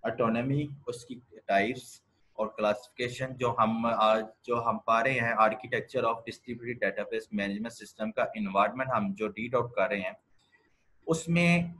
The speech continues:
इस तमाम criteria को जहाँ तक हमने कुछ discuss किए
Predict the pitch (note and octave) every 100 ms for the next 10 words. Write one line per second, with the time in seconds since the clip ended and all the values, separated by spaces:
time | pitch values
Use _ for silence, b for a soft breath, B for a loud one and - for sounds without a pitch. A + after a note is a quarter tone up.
0 | - D#3+ E3+ - - - C#3+ C#3 D3+ E3+
1 | F3 F3 E3+ D#3+ A#2 A#2+ B2+ C3 C3+ C#3+
2 | B2+ A#2+ B2 C3+ C3+ B2+ A#2+ G#2+ A#2+ B2
3 | B2+ B2+ - C#3 B2+ C3 B2+ - _ -
4 | - - - C#3 - F3+ F#3 - B2 G#2
5 | G#2